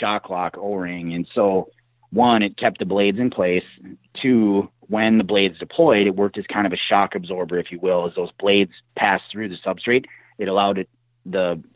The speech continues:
it, the blade to squeeze a little bit in and out, and it gave it a little bit of a shock absorption on the backside of the ferrule.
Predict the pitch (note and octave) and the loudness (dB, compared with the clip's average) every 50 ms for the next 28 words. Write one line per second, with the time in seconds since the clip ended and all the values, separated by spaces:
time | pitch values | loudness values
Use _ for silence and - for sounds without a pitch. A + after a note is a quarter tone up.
0 | _ - A2 F2 - _ _ _ _ _ _ _ _ _ _ _ _ _ _ _ | _ -8 -8 -8 -8 _ _ _ _ _ _ _ _ _ _ _ _ _ _ _
1 | - A2+ G#2 F#2 A#2 A2+ G#2 G2+ F#2 F#2 - - - - A#2+ A#2+ A2 G#2 F2 F#2+ | -2 -2 0 2 4 4 4 2 0 -2 -6 -10 -6 0 2 2 2 2 0 -4
2 | F2 E2+ E2+ E2 D#2+ D2 F2 C#2+ - - _ _ - G#2+ G#2 G2+ F#2+ F#2 F#2 F2 | -6 -6 -8 -8 -4 -4 -2 -4 -4 -6 _ _ -2 0 2 2 2 2 2 2
3 | F#2 F#2 F2+ E2+ E2 - _ _ - G2+ F#2+ F#2 F#2 F2 - - G2+ F#2+ F#2+ F2+ | 2 4 2 2 0 -4 _ _ -6 -4 -2 -2 -2 -2 0 2 2 2 2 2
4 | F2 G2 F#2+ F2+ F2+ F2+ E2 D#2 - - G#2 F2 E2 - E2 D#2 D2+ D#2+ D#2 C#2+ | 2 2 2 2 0 -2 -4 -4 -2 0 0 0 0 -2 -6 -10 -12 -12 -12 -12
5 | - - E2+ D#2+ D#2+ D2+ E2 E2 D#2+ - - F2 E2 D#2+ D#2 D#2 - - E2 D2 | -10 -8 -6 -6 -2 0 0 0 0 0 -2 -4 -2 -2 -4 -6 -6 -4 -4 -4
6 | C2+ - - | -4 -6 -10